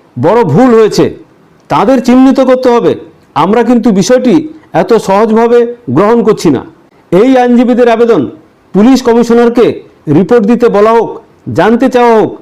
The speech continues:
কেন বিচারপতি এবং বিচার ব্যবস্থাকে বারবার নিশানা করা হচ্ছে। এর আগে বিচারপতি রাজাশেখর মান্থা সম্পর্কেও অবমাননাকর মন্তব্য করা হয়েছিল। তাদের অভিযোগ, বিক্ষোভকারীদের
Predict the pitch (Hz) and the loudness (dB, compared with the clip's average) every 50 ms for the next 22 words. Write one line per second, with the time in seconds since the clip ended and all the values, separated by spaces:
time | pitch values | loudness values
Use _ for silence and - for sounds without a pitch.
0 | - _ _ _ _ _ - 165 175 214 247 269 254 196 214 208 - 247 233 240 | -20 _ _ _ _ _ -2 0 0 2 0 0 0 0 -2 -2 0 -2 0 0
1 | 247 247 247 247 247 233 233 233 233 214 180 202 196 233 220 202 208 208 220 208 | 0 0 0 2 2 2 2 0 0 0 -2 -2 0 0 0 0 0 0 0 0
2 | 208 240 233 240 262 220 139 - - - _ _ _ _ - 107 117 156 196 233 | 0 -2 0 2 2 0 0 -2 -8 -18 _ _ _ _ -10 -4 -2 0 0 0
3 | 233 247 254 240 240 233 233 226 220 214 196 196 185 180 165 156 151 156 - - | 0 -2 -2 0 0 0 0 0 0 0 0 0 -2 0 0 -2 -2 -4 -8 -10
4 | 98 - - _ _ _ _ _ _ _ _ _ - 175 202 220 208 143 156 196 | -10 -10 -14 _ _ _ _ _ _ _ _ _ 0 0 0 0 0 0 -2 0
5 | 214 254 240 165 113 - - - - _ _ _ - 120 135 170 170 240 240 226 | 0 0 0 0 -2 -4 -8 -14 -20 _ _ _ -6 -4 -2 0 0 0 0 0
6 | 240 254 254 269 254 226 180 180 190 233 226 - 247 233 240 247 240 214 214 220 | 0 0 0 2 2 2 2 2 2 0 0 0 0 0 0 0 0 0 0 0
7 | 220 226 233 220 - 214 208 190 233 233 233 233 269 247 180 - - - - _ | 0 0 -2 -2 -2 -4 -2 0 0 0 0 2 2 2 0 0 -4 -10 -18 _
8 | _ _ _ _ _ _ - 143 170 196 233 233 233 233 233 233 233 233 233 226 | _ _ _ _ _ _ -4 -2 0 0 2 2 2 2 2 2 0 0 0 0
9 | 214 208 202 208 202 208 233 208 202 220 175 135 - - - - _ - 208 226 | 0 0 0 -2 0 -2 -2 0 0 0 0 -2 -4 -8 -18 -8 _ -2 0 0
10 | 214 185 185 170 - - 139 104 - - _ _ _ _ _ _ _ _ _ - | 0 0 0 -2 -2 -2 -4 -4 -6 -10 _ _ _ _ _ _ _ _ _ -6
11 | 170 170 208 233 262 254 254 254 277 233 240 185 120 - - - _ _ _ _ | -4 -2 0 0 2 2 2 2 2 0 0 0 -2 -6 -12 -18 _ _ _ _
12 | - 123 127 202 196 - - 262 254 - 247 247 247 254 226 247 208 | -6 -4 -2 -2 -2 -2 -2 -4 -2 -2 -2 -2 0 0 0 0 -2